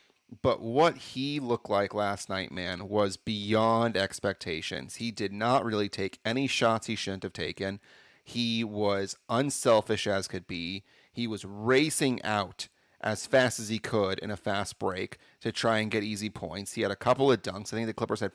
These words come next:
fifteen dunks total, and he was a large part of that, whether he was assisting or doing the dunking. It just seemed like he was the guy that the Clippers have been missing, and they needed somebody to, I understand there's the whole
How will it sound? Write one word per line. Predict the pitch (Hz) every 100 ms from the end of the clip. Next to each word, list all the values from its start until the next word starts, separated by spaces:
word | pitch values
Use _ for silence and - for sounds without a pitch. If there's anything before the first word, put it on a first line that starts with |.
| -
fifteen | 131 - - 120 110
dunks | 113 101 101 -
total, | - 95 87 95 113 - - _ -
and | 107 98
he | 131
was | 110
a | 98 98
large | 98 107 120 110 -
part | 113 98
of | 95
that, | 110
whether | 110 104 101
he | 107
was | 98
assisting | 95 - 123 - 117 117 117
or | 110 110
doing | 101 107 107
the | 101
dunking. | 95 95 - 95 117 - _ - _ -
It | 113
just | - 147 156 -
seemed | 135 131 113
like | 104 101 -
he | - 120 151
was | 131 113 110 -
the | 107
guy | - 107 98 92 80 - _ _ _ -
that | 107 101
the |
Clippers | 104 - 123 123 110
have | 104 98 95
been | 110 107
missing, | 110 143 - - - - _ _ _ -
and | 110 107 107 101
they | 104 107
needed | 110 135 123
somebody | 127 117 110 113 107
to, | - 110 104 101 95
I | 104 107
understand | 117 123 - 107 104
there's | 101 101
the |
whole | 95 101 101 101 101